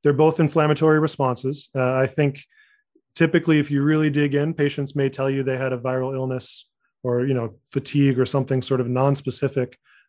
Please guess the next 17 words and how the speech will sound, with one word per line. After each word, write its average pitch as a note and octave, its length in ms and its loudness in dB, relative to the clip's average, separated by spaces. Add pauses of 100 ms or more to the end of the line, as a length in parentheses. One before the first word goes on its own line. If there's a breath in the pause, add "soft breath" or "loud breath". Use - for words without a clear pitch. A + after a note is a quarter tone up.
a C#3 60 2
week C3+ 220 0
or C3 80 2
two C3 180 -2
prior. C3+ 600 2 (300)
And C#3 100 0
then C#3+ 80 2
the C#3+ 80 0
presumed C#3+ 420 -2
pathophysiology C3+ 960 -2
is B2 160 -4
a, C3 180 -6
is C3 140 -4
an C3 80 -2
abnormal B2+ 460 -2
immune B2 200 -6
response, A#2 580 -8